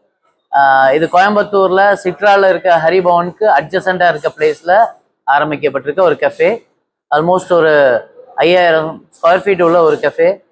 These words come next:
Almost ஹண்ட்ரட் சீட்டர்ஸ், சீட்டிங் கெப்பாசிட்டி இருக்கு. So இந்த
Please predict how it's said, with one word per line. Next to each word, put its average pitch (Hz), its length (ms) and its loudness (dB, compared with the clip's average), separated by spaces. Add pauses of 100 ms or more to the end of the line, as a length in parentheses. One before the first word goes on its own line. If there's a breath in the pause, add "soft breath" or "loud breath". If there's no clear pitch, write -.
(380)
Almost 180 360 -2 (100)
ஹண்ட்ரட் 180 420 -2
சீட்டர்ஸ், 190 400 0 (200)
சீட்டிங் 185 320 -4
கெப்பாசிட்டி 151 440 -2
இருக்கு. 147 340 -4 (800)
So 170 100 4
இந்த 165 260 2